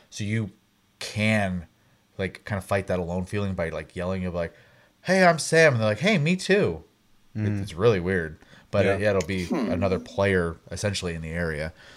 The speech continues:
Speaker 1: So.
Speaker 2: Yeah. So to jump
Speaker 3: That's
Speaker 2: back, oh, sorry, go ahead.
Speaker 3: That's such an interesting concept for, like, a game dynamic, 'cause you don't get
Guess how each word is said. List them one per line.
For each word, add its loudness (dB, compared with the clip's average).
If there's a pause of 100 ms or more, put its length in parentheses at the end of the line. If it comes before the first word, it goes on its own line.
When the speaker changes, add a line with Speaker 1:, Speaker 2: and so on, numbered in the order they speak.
(220)
Speaker 1:
So. -2
Speaker 2:
Yeah. 2 (600)
So 6
to 6
jump 6
Speaker 3:
That's 12
Speaker 2:
back, -10 (240)
oh, 6
sorry, 0
go 0
ahead. 0 (500)
Speaker 3:
That's 8
such 8
an 0
interesting 2 (180)
concept 4
for, 0
like, 4
a 0
game 8
dynamic, 4
'cause 0
you 2
don't 4
get 6